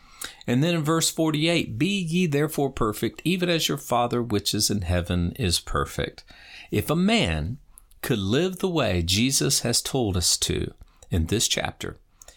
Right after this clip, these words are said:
he would truly be perfect. He would never hate. He would never slander.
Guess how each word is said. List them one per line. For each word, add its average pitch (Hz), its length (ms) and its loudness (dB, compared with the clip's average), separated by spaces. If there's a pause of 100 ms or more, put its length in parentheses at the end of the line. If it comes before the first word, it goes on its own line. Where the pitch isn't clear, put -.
(120)
he - 220 0
would 95 220 0
truly 67 560 -2 (360)
be 92 160 2
perfect. - 600 -6 (340)
He - 140 0
would 78 120 2
never 80 260 2
hate. 120 420 -2 (420)
He 95 160 0
would 82 140 0
never 80 260 0
slander. 87 640 0